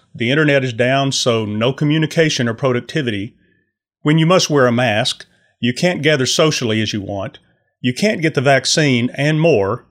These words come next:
just add your own misery here. People don't do well with things like this because we all want life to be smooth, convenient, comfortable, and without struggle.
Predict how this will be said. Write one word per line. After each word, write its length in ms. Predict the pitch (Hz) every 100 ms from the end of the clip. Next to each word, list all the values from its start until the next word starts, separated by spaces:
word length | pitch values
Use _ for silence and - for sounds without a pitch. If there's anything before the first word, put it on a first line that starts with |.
| _ _
just 180 | 139 -
add 240 | 131 127
your 140 | 120 123
own 120 | 113
misery 380 | 117 113 98 90
here. 380 | 120 98 90 _ _ _ _ _ _ _ _ _ _ _ _ _
People 280 | 247 254 190
don't 260 | 185 160
do 160 | 151 156
well 340 | 120 131 123
with 140 | 101 95
things 300 | 127 110 123
like 220 | 113 104
this 220 | 120 135
because 680 | 120 117 - 131 117 110 - - -
we 160 | 143
all 260 | 156 196 208
want 280 | 175 170 -
life 400 | 127 135 135 -
to 80 | 110
be 120 | 98
smooth, 540 | - 113 113 135 190 - _ _ _ -
convenient, 640 | 113 107 127 151 190 - _ _ _ _
comfortable, 600 | - 139 - 143 151 156 _ _ -
and 140 | 117
without 380 | 104 110 117 -
struggle. 520 | - 127 101 78 -